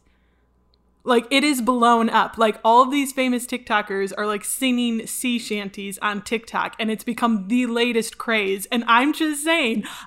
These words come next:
I am a trend starter, and I am <laughs> mainstream, and I am cool because I started that trend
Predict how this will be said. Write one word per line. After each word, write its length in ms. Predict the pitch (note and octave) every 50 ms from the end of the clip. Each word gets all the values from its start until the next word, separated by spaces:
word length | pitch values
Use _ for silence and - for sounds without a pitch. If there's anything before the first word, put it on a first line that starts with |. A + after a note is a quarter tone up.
| - -
I 360 | A#3+ A#3 B3 C#4 E4 F4+ D#4+ -
am 120 | D4+ C#4
a 80 | C#4 A3+
trend 640 | A3 - - - A#3 A3+ A#3+ C4+ E4 F#4+ G4+ G4 F#4+
starter, 560 | - - - B3 B3 B3 A#3+ A3 A3+ A3+ A#3
and 200 | B3 A#3+ A#3+ A#3
I 80 | A3 A3+
am 240 | G#3+ G#3+ G#3+ G#3+
<laughs> 20 | A3
mainstream, 880 | A#3+ C4+ F4 G#4+ B4 A#4 - - - F4 F4 F4 E4+ D#4+ C#4+ C#4 C#4 C4+ C4+
and 120 | B3+ B3 B3
I 160 | - C#4 E4
am 240 | F4 C#4+ A#3+ A3+ A#3
cool 400 | - - - F4 F4+ F4 C4 G#3+
because 260 | G3 A#3 - A3+ A3 - -
I 220 | D4+ F4 G#4+ G#4 G#4
started 380 | - - C#4+ D#4 E4 F4+ D#4+
that 240 | D4+ E4+ E4+ D4+ E4
trend 360 | - - D#4 D4 C#4+ C4+ C4+